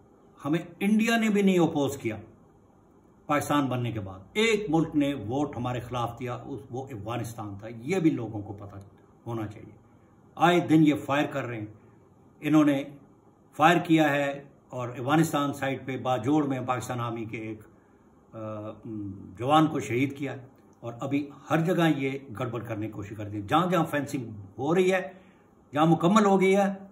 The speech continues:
वहाँ ये आपस से बाहर हो रही हैं। जहाँ नहीं हुई तो वो fire करते हैं पाकिस्तान army पे। जब वो जवाबी fire करते हैं तो फिर ये खामोश हो जाते हैं। तो हमें अपने दोस्त और दुश्मन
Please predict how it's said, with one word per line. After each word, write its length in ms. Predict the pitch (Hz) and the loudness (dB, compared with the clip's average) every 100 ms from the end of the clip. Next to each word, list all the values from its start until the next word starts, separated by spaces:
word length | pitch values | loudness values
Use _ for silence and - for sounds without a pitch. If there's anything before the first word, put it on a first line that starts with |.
| _ 110 | _ 0
वहाँ 260 | 160 196 | 4 6
ये 80 | 196 | 6
आपस 280 | 175 170 165 | 2 2 2
से 80 | 165 | 4
बाहर 240 | 165 175 | 4 6
हो 140 | 170 | 4
रही 140 | 170 170 | 4 4
हैं। 140 | 170 | 2
जहाँ 160 | 147 151 | 2 4
नहीं 180 | 160 208 | 6 6
हुई 280 | 196 196 | 6 4
तो 80 | 190 | 4
वो 100 | 175 | 4
fire 240 | - 160 160 | 6 4 4
करते 240 | 143 139 | 0 -2
हैं 80 | 131 | -2
पाकिस्तान 340 | 123 - 113 | -4 -4 -6
army 240 | 101 101 98 | -6 -6 -6
पे। 140 | 113 | -2
जब 120 | 147 | 2
वो 100 | 180 | 2
जवाबी 380 | 135 143 175 196 | 2 4 4 2
fire 220 | 170 175 | 2 0
करते 320 | 175 175 185 | 0 -2 -2
हैं 260 | 175 - - - _ _ | -2 -4 -14 -20 _ _
तो 80 | 175 | 0
फिर 180 | 139 185 | 4 6
ये 60 | 180 | 8
खामोश 440 | 160 156 165 - | 6 6 4 2
हो 60 | 117 | -2
जाते 260 | 107 - | -4 -10
हैं। 100 | - - _ _ _ _ _ _ _ _ - | -14 -20 _ _ _ _ _ _ _ _ -6
तो 440 | 135 143 139 - _ _ - 135 | -2 -2 -4 -10 _ _ -10 0
हमें 320 | 165 220 214 | 2 2 -2
अपने 500 | 165 175 165 165 160 - | -6 2 4 4 2 -6
दोस्त 540 | 110 120 160 180 - - | -8 -2 0 -2 -6 -10
और 100 | 117 | -8
दुश्मन 420 | 117 123 156 | -6 -4 -2